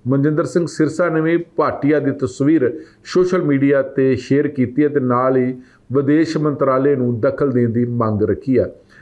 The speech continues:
ਮਨਜਿੰਦਰ ਸਿੰਘ ਸਿਰਸਾ ਨੇ ਭਾਰਤ ਦੇ ਵਿੱਚ ਬ੍ਰਿਟਿਸ਼ ਹਾਈ ਕਮਿਸ਼ਨ ਤੋਂ ਵੀ ਗੁਰਸ਼ਮਨ ਸਿੰਘ ਭਾਟੀਆ ਦੀ ਸਹੀ ਲੋਕੇਸ਼ਨ ਪਤਾ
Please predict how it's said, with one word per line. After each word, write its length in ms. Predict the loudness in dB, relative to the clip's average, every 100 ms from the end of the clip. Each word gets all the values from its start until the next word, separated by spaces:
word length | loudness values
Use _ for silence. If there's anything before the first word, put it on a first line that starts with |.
| -8 -4
ਮਨਜਿੰਦਰ 340 | 0 0 0
ਸਿੰਘ 160 | -2 -2
ਸਿਰਸਾ 380 | -2 -2 -2
ਨੇ 100 | -2
ਭਾਰਤ 540 | -2 -2 -2 -2 -4 -4
ਦੇ 180 | 0 2
ਵਿੱਚ 340 | 2 0 -2
ਬ੍ਰਿਟਿਸ਼ 560 | 0 -2 0 -2 -2 0
ਹਾਈ 140 | 0
ਕਮਿਸ਼ਨ 600 | 0 0 0 0 -2 -2 -8 _ _ _ _ _
ਤੋਂ 180 | 0 2
ਵੀ 160 | 2
ਗੁਰਸ਼ਮਨ 520 | 0 -2 -2 -4 -2 -2
ਸਿੰਘ 240 | -2 -4
ਭਾਟੀਆ 500 | -2 -4 -2 0 0
ਦੀ 180 | 2 0
ਸਹੀ 240 | 0 0
ਲੋਕੇਸ਼ਨ 580 | 0 0 -2 -2 -4 -4 -8 _ _ _
ਪਤਾ 300 | -2 0 0